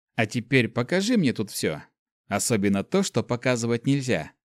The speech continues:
Где тут ваши страшные тайны, что скрывает поместье Громовых?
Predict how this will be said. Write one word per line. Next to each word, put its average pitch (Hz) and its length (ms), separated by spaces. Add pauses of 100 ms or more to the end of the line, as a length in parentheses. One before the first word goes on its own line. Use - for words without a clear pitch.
(360)
Где 120 300
тут 165 180
ваши 123 260
страшные 113 540
тайны, 170 360
что 113 160
скрывает 113 440
поместье 120 420
Громовых? 98 600